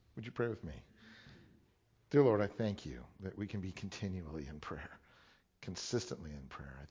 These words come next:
thank you that you want to be in relationship with us, that you want to be family with us. Thank you, Lord.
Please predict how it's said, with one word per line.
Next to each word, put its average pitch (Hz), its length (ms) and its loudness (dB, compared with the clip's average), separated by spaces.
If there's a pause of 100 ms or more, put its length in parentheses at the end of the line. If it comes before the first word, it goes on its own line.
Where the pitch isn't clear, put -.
thank 98 200 -4
you 90 160 -4
that 85 180 -6
you 92 100 -2
want 95 360 -2
to - 80 -2
be 98 180 2
in 92 100 -2
relationship 110 640 -4
with 110 100 0
us, - 240 8 (800)
that 76 80 -8
you 92 100 0
want 120 300 0
to 101 100 -2
be 101 380 2 (720)
family 117 460 2
with 76 240 -6
us. 55 340 -12
Thank 120 320 -2
you, 82 60 -10 (200)
Lord. 53 140 -14